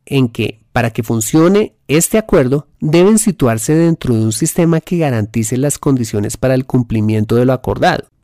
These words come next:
Ejemplo de ello sería convenir que ustedes gastaran conforme a lo que han puesto en un documento llamado presupuesto. Lo que no esté establecido allí no se hará, pero se discutirá para el siguiente presupuesto.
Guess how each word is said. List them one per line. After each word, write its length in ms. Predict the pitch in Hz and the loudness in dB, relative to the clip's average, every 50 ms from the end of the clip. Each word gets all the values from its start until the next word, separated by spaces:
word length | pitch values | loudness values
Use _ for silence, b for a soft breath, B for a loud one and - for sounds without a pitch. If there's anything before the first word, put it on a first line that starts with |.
| _ _ _ | _ _ _
Ejemplo 420 | - - - - 196 196 - 233 233 | -6 -2 0 0 0 2 2 2 4
de 100 | 208 165 | 4 4
ello 160 | 123 127 147 | 2 0 0
sería 360 | - - 190 156 131 117 107 | 0 0 2 2 2 0 0
convenir 500 | 110 - 170 175 170 151 143 127 120 120 | 0 0 2 2 4 4 4 2 0 0
que 100 | - - | 0 -2
ustedes 420 | 180 - - 185 180 180 185 190 202 | -2 0 0 2 2 2 2 0 0
gastaran 600 | 190 180 165 - - 175 170 180 185 208 214 - _ | 0 -2 -2 0 0 0 2 2 0 0 -2 -4 _
conforme 560 | - - 185 180 180 - 208 214 214 226 226 | 0 2 2 2 2 2 2 2 4 4 2
a 40 | 233 | 2
lo 140 | 233 226 220 | 2 0 0
que 160 | - - 143 | -2 -2 -2
han 140 | 120 117 120 | -2 -2 0
puesto 480 | - - 175 180 175 - - - - _ | 2 2 4 4 2 0 -2 -6 -6 _
en 160 | - 135 135 | 0 2 2
un 140 | 131 120 117 | 4 2 2
documento 600 | 117 127 131 - 214 214 220 208 160 123 117 139 | 0 0 -2 0 0 2 2 2 2 0 0 -2
llamado 480 | 139 160 147 135 120 113 104 104 107 104 | -2 0 0 0 0 0 0 -2 -2 -2
presupuesto. 920 | - - 139 139 139 131 - 107 - - - 120 104 - - - - - - - _ _ _ | -2 0 0 0 0 0 -2 -6 -6 -4 -2 -2 -2 -2 -4 -8 -10 -12 -20 -20 _ _ _
Lo 280 | _ - 123 123 113 104 | _ 2 2 4 4 2
que 200 | 110 - - 110 | 0 -2 -4 -2
no 300 | 107 110 113 127 143 175 | 0 2 4 4 6 6
esté 260 | 208 220 - - 233 | 4 4 2 0 -2
establecido 600 | 208 - - 226 226 202 160 - - 123 120 131 | 0 0 0 0 0 0 0 0 0 0 2 2
allí 260 | 165 190 196 180 214 - _ _ _ | 2 4 4 2 0 0 _ _ _
no 320 | - 151 160 180 190 202 208 | 0 2 4 6 6 4 4
se 160 | - - 220 | 2 2 2
hará, 300 | 208 214 240 311 - _ _ _ _ | 2 2 2 0 -2 _ _ _ _
pero 200 | - 156 143 135 | 0 2 2 2
se 120 | 120 - 120 | 2 2 2
discutirá 680 | 117 113 113 - - 123 117 - 104 110 135 165 - | 0 0 0 -2 -2 -2 -2 -2 -2 0 0 0 -2
para 160 | - - - | -2 -2 -2
el 80 | - - | -2 -2
siguiente 380 | - - - 104 104 98 - - | -4 -4 -4 -2 -2 -2 -4 -4
presupuesto. 600 | - 139 135 - - - 302 175 - - - | -4 -4 -4 -4 -2 -2 -2 -2 -2 -6 -12